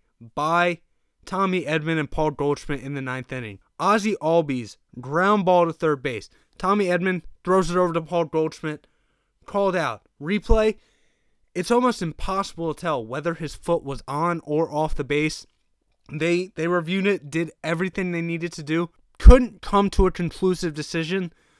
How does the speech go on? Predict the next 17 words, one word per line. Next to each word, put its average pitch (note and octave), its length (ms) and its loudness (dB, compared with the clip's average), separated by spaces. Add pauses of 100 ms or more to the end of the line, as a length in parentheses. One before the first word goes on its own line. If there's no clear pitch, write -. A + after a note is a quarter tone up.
(200)
so F3 520 -2 (260)
he G3+ 220 -6
was F#3 400 -2 (260)
called G#3 400 -2 (140)
out D#3+ 280 -2
on D#3 180 -4
the D3 60 -8
play. A#2+ 340 -6 (880)
Next E3+ 400 -8
at F3 160 -2
bat, E3+ 320 -2
Freddie E3 260 -2
Freeman D#3+ 380 -4
hits D3+ 200 -8
a C3+ 60 -10
home C#3+ 240 -8
run. G2+ 160 -10